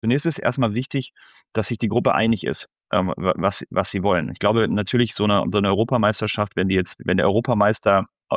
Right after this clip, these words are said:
schon für Olympia qualifiziert ist, dann ist das irgendwie, sollte das irgendwie dieses ganz große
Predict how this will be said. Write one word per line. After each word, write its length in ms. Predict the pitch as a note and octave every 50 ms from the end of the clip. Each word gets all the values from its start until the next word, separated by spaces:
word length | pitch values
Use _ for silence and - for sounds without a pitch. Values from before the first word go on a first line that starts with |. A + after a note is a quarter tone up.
| -
schon 220 | - - - A2+ A2
für 100 | - G#2
Olympia 300 | G2 G#2 A#2 A2 G2+ G2
qualifiziert 580 | - - E2 F#2+ F#2 - F#2+ - - - -
ist, 100 | G2+ -
dann 100 | - F2+
ist 140 | D#2+ D#2 -
das 120 | A2 - -
irgendwie, 680 | - G#2+ A2+ B2 B2+ A2 - G2 G#2+ A2+ A#2+ A#2+ A#2 - - - - - - - - - - - _ _ _ _ _ -
sollte 340 | - G2+ A2 A2+ B2+ C3 -
das 160 | A2 A2+ -
irgendwie 380 | - - A#2 A2+ G#2 G#2 G#2 G2+
dieses 320 | G#2 G2 G2 G2+ F#2+ - _ _
ganz 320 | - A2 G#2+ A#2+ B2 - -
große 920 | - - G#2+ A2 A#2+ B2+ B2 - - A2+ A2 A2 A2 A2 G#2+ G#2+ - -